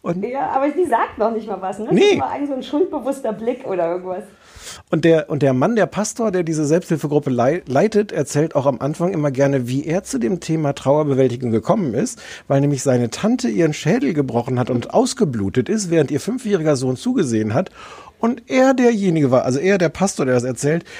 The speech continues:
Speaker 1: der sie bat, was zu trinken aus dem Keller zu holen. Und
Speaker 2: Ah.
Speaker 1: ich hab das jetzt viel zu ausgewalzt erzählt, weil eigentlich erzählt er diese Geschichte <laughs> fast so beiläufig.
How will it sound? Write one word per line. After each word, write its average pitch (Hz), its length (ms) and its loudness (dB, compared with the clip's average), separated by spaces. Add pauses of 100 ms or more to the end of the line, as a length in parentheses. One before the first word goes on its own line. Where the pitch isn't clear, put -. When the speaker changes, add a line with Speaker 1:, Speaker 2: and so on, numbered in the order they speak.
(180)
Speaker 1:
der 185 80 4
sie 185 140 2
bat, 180 320 0
was 196 160 0
zu 247 100 -4
trinken 131 380 -4
aus 131 120 -4
dem 185 140 -6
Keller 76 320 -10
zu 90 180 -10
holen. 80 220 -12 (1160)
Und 185 180 2
Speaker 2:
Ah. 143 260 -4
Speaker 1:
ich 165 140 -2
hab 160 120 2
das 147 160 0
jetzt 143 220 0
viel 233 220 0
zu 226 380 -2
ausgewalzt 185 680 0
erzählt, 175 380 0
weil 170 160 2
eigentlich 214 420 0
erzählt 180 320 -2
er 180 80 0
diese 160 200 0
Geschichte 156 340 0
<laughs> 165 220 0
fast - 340 -6
so 160 100 -2
beiläufig. 135 760 -2